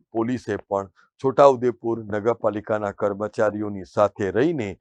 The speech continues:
કાર્યવાહીને સુચારુ રૂપે પાર પાડી હતી. છોટાઉદેપુર નગરપાલિકાના ચીફ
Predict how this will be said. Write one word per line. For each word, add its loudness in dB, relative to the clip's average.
કાર્યવાહીને 6
સુચારુ 2
રૂપે -8
પાર 6
પાડી -2
હતી. -8
છોટાઉદેપુર 6
નગરપાલિકાના 4
ચીફ -4